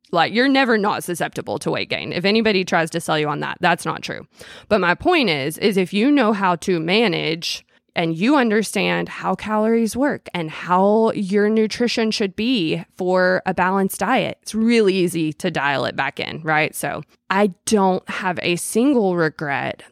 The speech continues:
that I took the time to go a little bit slower than everybody else. I mean, I don't even, I don't even think about it. I literally don't even think about it, except for the fact that now as a coach,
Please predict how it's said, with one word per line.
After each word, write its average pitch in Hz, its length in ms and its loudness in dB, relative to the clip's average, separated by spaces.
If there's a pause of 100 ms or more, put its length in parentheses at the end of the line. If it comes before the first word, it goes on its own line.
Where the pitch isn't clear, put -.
that 175 180 2
I 175 160 4
took - 520 -4
the 214 120 0
time 180 800 0 (220)
to 165 580 2 (280)
go 170 200 4
a 185 40 4
little 180 180 4
bit 196 140 0
slower 170 580 0
than 156 240 -2 (120)
everybody 147 400 -2
else. 123 420 -2 (260)
I 180 160 4
mean, 180 300 4
I 185 200 -4
don't 202 260 0
even, 185 600 2 (280)
I - 120 -8
don't 254 180 0
even 214 240 2
think - 440 -4
about 165 340 -4
it. - 260 -16 (340)
I 247 120 4
literally 285 520 2
don't 240 200 2
even 202 200 4
think 175 200 -2
about 151 240 -4
it, - 140 -6 (300)
except - 580 0
for 185 180 0
the 156 100 0
fact - 480 -6 (320)
that 165 260 0 (240)
now 170 540 2
as 170 160 0
a 170 60 -2
coach, - 420 -6